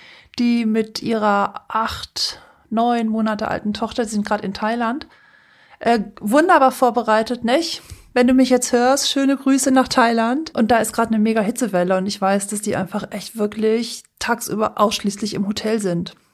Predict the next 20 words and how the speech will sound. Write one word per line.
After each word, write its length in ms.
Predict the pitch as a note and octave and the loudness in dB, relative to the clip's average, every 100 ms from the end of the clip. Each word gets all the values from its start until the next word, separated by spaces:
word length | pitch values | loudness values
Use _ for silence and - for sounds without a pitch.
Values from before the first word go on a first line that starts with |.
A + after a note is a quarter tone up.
| _ - | _ -2
weil 120 | G3 | 0
die 140 | G3+ | 0
wirklich 240 | G#3 - G#3 | -2 -4 -4
nicht 180 | G3 | -2
raus 260 | F#3 F3 - | -2 -4 -6
können, 540 | - G#3+ D#3+ D#3 - _ _ _ | -4 -2 -2 -4 -10 _ _ _
weil 120 | E3+ F3 | -4 -4
es 180 | E3+ - - _ | -6 -14 -20 _
unerträglich 760 | - - C4 C4 A3+ G#3 G#3+ - | -8 0 2 2 -2 -4 -6 -6
heiß 220 | G#3+ G#3+ | -6 -6
ist, 120 | - | -6
sowohl 340 | G#3+ F#3 A#3 C4+ | -6 -4 -2 -2
für 220 | - - | -2 -4
<laughs> 120 | F3+ | -2
Eltern 260 | A3+ A3 G3 | 0 0 -2
als 180 | G3+ G3 | -4 -6
auch 100 | - | -4
für 120 | F#3+ | -4
die 100 | G3 | -4
Kinder. 440 | - G3 F3 F#3 | -4 -2 -2 -6